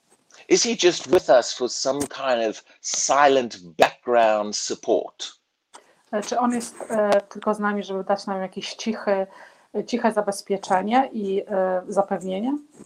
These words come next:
Speaker 1: Is he just with us to, to, to kind of pat us on the back and say, "You can do it through hard times"?
Speaker 2: Czy on jest z nami tylko po to, żeby nas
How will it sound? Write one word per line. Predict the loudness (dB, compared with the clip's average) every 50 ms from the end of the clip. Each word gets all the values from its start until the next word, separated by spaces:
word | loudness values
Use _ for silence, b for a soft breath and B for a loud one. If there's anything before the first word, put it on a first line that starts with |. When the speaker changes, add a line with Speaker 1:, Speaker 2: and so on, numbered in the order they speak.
| _ _ _ _ -20 B B B B B
Speaker 1:
Is | 0 2
he | 2 4
just | 6 4 4 2 2
with | 4 6 6 6 6 6
us | 8 8 8 8 4 -2 -4 -2
to, | 2 2 2 2 2 -4
to, | -8 -8 -6
to | -2 -2 -2
kind | 0 2 2 4 4
of | 2 0 0 -6 B B B B B
pat | -8 -6 -6 -4 -4 -4
us | -4 -4 -2 -2
on | -2 -2 -2
the | -4
back | 0 0 0 0 0 -4 -8
and | -8 -4 0
say, | 0 2 2
"You | 2 0 -2 -2 -2
can | -2 -4 0 6
do | 10 10 10 10 8
it | 2 -4 -8 -6
through | -2 0 0 0 0
hard | 0 2 2 0 0 -4
times"? | -6 -4 -4 -4 -4 -6 _ _ -14 -8 -6 -6 -6 -6 -10 _ -12
Speaker 2:
Czy | -8 -6 -4
on | 0 0 2 2
jest | 2 0 -2
z | -4
nami | -6 -6 -6 -6
tylko | -6 -6 -6 -6 -6
po | -4 -2 -2 -2
to, | -2 -4 -10
żeby | -8 -8 -6 -6 -4
nas | -4 -4 -6 -6 -10 -16